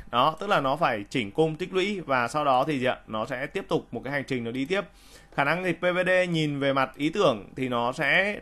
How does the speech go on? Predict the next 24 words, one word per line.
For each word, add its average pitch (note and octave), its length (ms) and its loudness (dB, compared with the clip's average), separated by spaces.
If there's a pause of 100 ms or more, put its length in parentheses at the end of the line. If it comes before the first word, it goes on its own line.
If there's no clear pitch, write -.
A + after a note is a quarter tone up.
phải C3+ 340 -4
trả G#2+ 160 2
cung D#3+ 240 -2
lại C#3 120 2
một B2 180 -4
phát F#3 240 0
nữa G3 160 -6
ở D3+ 140 0
khoảng G2 240 -6
quanh D3 240 -2
vùng B2+ 160 -6
hai C#3 140 -4
mươi D#3+ 100 -2
hai D#3 120 0
chấm D3+ 180 -6
năm. F#3+ 140 2 (640)
Rồi C#3 220 0
có C#3 160 2
kéo D#3 320 4
thì D3+ 200 -2
mới B2+ 220 0
kéo C3 220 0
lên F3 240 -2
được, C#3+ 260 2